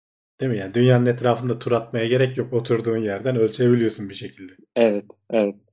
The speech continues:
Speaker 2: Aynen öyle.
Speaker 1: O zaman korona haberleriyle bir başlayalım. Hani şöyle genel bir değerlendirme, geçtiğimiz haftadan beri neler değişti ona bir bakalım. Aslında çok değişen
Speaker 2: Hı hı.
Speaker 1: bir şey yok.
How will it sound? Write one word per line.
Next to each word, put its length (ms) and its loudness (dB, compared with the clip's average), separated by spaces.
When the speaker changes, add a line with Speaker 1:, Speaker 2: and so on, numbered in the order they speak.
Speaker 2:
Aynen 340 -4
öyle. 280 -4
Speaker 1:
O 80 -12
zaman 360 -2
korona 340 4
haberleriyle 600 -2
bir 120 -6
başlayalım. 440 -2
Hani 160 -6
şöyle 180 -8
genel 360 -2
bir 80 -10
değerlendirme, 600 -4
geçtiğimiz 480 -4
haftadan 420 -4
beri 200 -4
neler 320 -4
değişti 320 -8
ona 200 -4
bir 80 -4
bakalım. 380 -10
Aslında 300 -8
çok 240 -4
değişen 280 0
Speaker 2:
Hı 40 -6
hı. 40 -8
Speaker 1:
bir 60 -6
şey 220 -4
yok. 240 -6